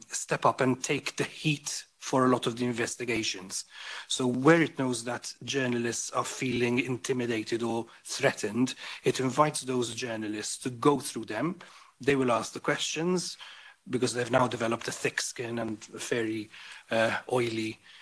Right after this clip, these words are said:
set of shoulders. They will take on the questions themselves and they will take the heat themselves. And that keeps the journalist hidden. So it's another method of how, uh, this form of network and collaboration is starting to produce results.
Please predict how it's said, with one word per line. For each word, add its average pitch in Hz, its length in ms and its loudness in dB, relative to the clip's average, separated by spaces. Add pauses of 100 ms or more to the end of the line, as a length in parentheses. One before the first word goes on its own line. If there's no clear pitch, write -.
(140)
set - 280 -4
of 110 100 -2
shoulders. 147 600 6 (140)
They 147 120 6
will 139 80 2
take 175 220 0
on 127 80 2
the 117 60 -4
questions 117 420 -6
themselves 147 440 -2
and 143 80 -6
they 135 80 2
will 131 140 2
take 120 240 -6
the 120 80 -6
heat 110 220 -8
themselves. 110 500 -4 (260)
And 123 120 0
that 156 160 6
keeps 120 260 2
the 117 100 -12
journalist 120 640 -2
hidden. 104 420 0 (600)
So 123 460 2
it's 135 200 4
another 139 340 4
method 123 340 0
of 123 140 -2
how, 127 480 4 (320)
uh, 110 360 0
this 117 360 0
form 123 340 -4
of 117 140 -8
network 135 400 0
and 117 140 -4
collaboration 120 920 -2 (480)
is 165 140 2
starting 143 320 -4
to 151 80 -8
produce 131 420 0
results. 120 580 -8